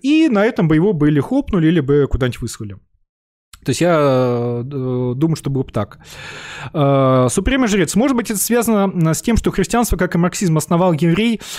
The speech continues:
А, вы знаете, как бы христианство основал Сын Божий. А, то есть, э, всерьёз говорить об истории христианства с позиции христианства, которое начинается с того, что как-то раз послал Бог,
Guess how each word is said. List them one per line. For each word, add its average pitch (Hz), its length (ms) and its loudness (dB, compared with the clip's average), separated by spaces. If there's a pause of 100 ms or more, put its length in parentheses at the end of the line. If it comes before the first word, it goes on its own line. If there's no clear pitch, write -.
(720)
А, 160 600 4
вы 143 120 0
знаете, 262 340 0
как 151 180 -2
бы 135 80 2
христианство 240 500 0
основал 190 360 2
Сын 190 260 0
Божий. 123 440 0
А, 123 280 0
то 156 100 -2
есть, - 160 0
э, 147 120 2
всерьёз 196 320 0
говорить 208 200 0
об 165 120 0
истории 190 280 0
христианства 180 460 -2
с - 60 -6
позиции 165 360 0
христианства, 190 540 -2
которое 156 260 0
начинается 151 400 -2
с - 40 -12
того, 156 160 2
что - 160 -2
как-то 190 260 -2
раз 156 180 0
послал 151 360 0
Бог, 160 360 0